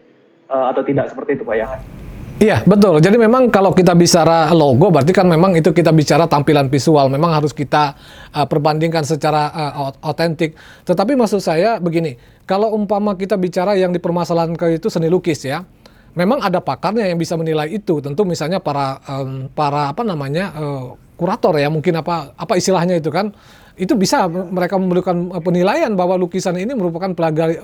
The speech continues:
Speaker 2: plagiarisme dari lukisan yang, yang lain sebelumnya. Artinya, eh, kita menilai tingkat persamaan itu memang, eh, harus kita serahkan kepada ahlinya, kepada,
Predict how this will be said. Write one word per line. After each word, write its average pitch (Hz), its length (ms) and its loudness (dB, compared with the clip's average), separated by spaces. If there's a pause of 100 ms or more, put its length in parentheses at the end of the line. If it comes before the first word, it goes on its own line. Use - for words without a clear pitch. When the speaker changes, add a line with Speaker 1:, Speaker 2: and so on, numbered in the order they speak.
Speaker 2:
plagiarisme 165 720 -4
dari 156 400 -2
lukisan 151 400 -4
yang, 147 320 -6
yang 151 320 -4
lain 165 320 2
sebelumnya. 147 480 -2 (260)
Artinya, 208 680 -2 (320)
eh, 202 400 2 (240)
kita 202 260 -4
menilai 220 320 2
tingkat 202 240 -2
persamaan 190 480 -2
itu 220 80 -4
memang, 214 400 -4 (540)
eh, 185 100 -2
harus 214 240 -2
kita 202 380 -6
serahkan 220 340 -2
kepada 185 300 -2
ahlinya, 175 500 -4
kepada, 165 540 -4